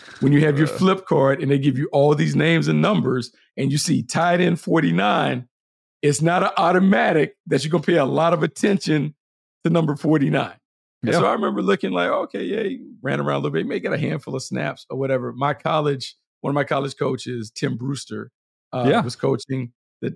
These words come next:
Speaker 1: the, the Chargers at that time, coaching tight ends or whatever. And, uh, he would talk about him, but, like, look, you talk to Brew now, Brew will tell you, "Oh, man, I knew I did all that." You talk to
Speaker 2: <laughs>
Speaker 1: him
Speaker 2: Right from
Speaker 1: back
Speaker 2: the
Speaker 1: then.
Speaker 2: beginning. <laughs>
Speaker 1: Yeah, you talk to him back then. "Ah, don't know, good athlete, this and that."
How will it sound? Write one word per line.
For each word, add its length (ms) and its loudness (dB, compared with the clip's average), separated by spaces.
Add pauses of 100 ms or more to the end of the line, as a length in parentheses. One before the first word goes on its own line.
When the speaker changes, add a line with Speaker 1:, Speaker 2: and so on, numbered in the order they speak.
Speaker 1:
the, 280 -6
the 120 -8
Chargers 420 0
at 120 -4
that 80 -2
time, 100 -4
coaching 320 -4
tight 260 -2
ends 260 -4
or 40 -6
whatever. 320 -4
And, 220 -6 (400)
uh, 140 -4
he 100 0
would 120 -4
talk 220 0
about 260 0
him, 80 -2
but, 100 -2
like, 260 -4 (360)
look, 240 -6 (200)
you 160 -4
talk 280 -2
to 60 -2
Brew 280 0
now, 440 0 (200)
Brew 200 2
will 80 4
tell 160 2
you, 100 -2
"Oh, 220 0
man, 120 -12
I 80 -2
knew 160 -4
I 80 0
did 160 -8
all 180 -4
that." 100 -8 (240)
You 80 -2
talk 220 2
to 40 2
Speaker 2:
<laughs> 0 -
Speaker 1:
him 60 4
Speaker 2:
Right 100 2
from 120 4
Speaker 1:
back 80 2
Speaker 2:
the 60 4
Speaker 1:
then. 340 2 (160)
Speaker 2:
beginning. 460 4
<laughs> 20 -
Speaker 1:
Yeah, 120 4
you 60 4
talk 220 2
to 80 6
him 80 6
back 200 4
then. 260 2 (140)
"Ah, 320 2 (560)
don't 220 0
know, 240 2
good 200 -2
athlete, 600 -4
this 200 -6
and 120 -6
that." 220 -4